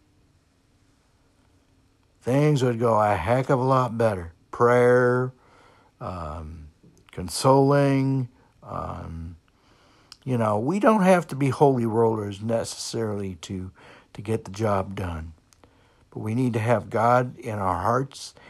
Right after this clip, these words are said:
and God in our minds all the time, because he's the one who made this world. He's the one who ma-, who made us, all right?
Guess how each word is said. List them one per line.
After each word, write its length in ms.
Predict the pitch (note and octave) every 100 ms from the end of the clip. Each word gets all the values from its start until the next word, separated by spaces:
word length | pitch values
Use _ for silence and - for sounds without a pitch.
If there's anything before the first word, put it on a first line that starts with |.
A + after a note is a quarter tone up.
| - -
and 180 | G#2 G2+
God 280 | G#2 A2+
in 60 | A2
our 200 | G#2+ A2
minds 640 | G#2 G2+ F#2+ F#2 - _ _ _ _ _ _ _ _ _ _ _ _ _ _ -
all 320 | A#2 A#2 A#2
the 120 | B2
time, 440 | A2 B2 G#2+ F2+ F#2 _ _ _ _ _ _ _ _ _ _
because 300 | G2 G2 F2+
he's 240 | A2+ A2+
the 40 | G#2+
one 200 | A2 G#2
who 120 | A2+
made 280 | G#2 A2 G#2
this 220 | G#2+ -
world. 300 | G2 F#2 - - - - - -
He's 260 | - A#2+ A#2+
the 60 |
one 160 | B2 B2+
who 160 | C3
ma-, 160 | B2 B2
who 280 | D3 C#3+ C#3
made 240 | C#3 C3+
us, 460 | D3 G#2+ D#2 - - _ _ _ _ _ - -
all 80 | G2
right? 280 | G#2+ D3+